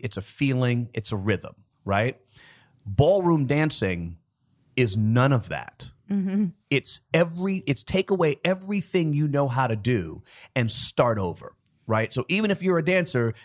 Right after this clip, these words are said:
Speaker 1: and you're doing ballroom, no, it's day one, because the way the movements are created is from a different place in
Speaker 2: Mm-hmm.
Speaker 1: your body. Most hip hop,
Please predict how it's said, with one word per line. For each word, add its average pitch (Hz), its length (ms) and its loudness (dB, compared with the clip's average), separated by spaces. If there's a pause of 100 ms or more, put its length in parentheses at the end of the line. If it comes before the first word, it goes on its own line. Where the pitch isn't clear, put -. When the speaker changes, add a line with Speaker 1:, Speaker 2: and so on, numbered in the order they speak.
Speaker 1:
and 98 100 -2
you're 135 100 4
doing 156 280 4
ballroom, 135 460 0 (100)
no, - 200 2
it's 123 200 -4
day 123 400 2
one, 113 420 -2 (300)
because 123 300 -2
the 107 100 0
way 135 500 0
the 180 120 2
movements 131 680 0
are 107 120 -2
created 101 680 -2 (340)
is 117 240 2
from 120 240 -2
a 98 60 -4 (140)
different - 460 -2
place 107 520 -4
in 202 80 -4
Speaker 2:
Mm-hmm. 101 140 2
Speaker 1:
your 98 160 -2
body. 90 520 -4 (240)
Most 127 440 0
hip - 340 -2
hop, 139 500 0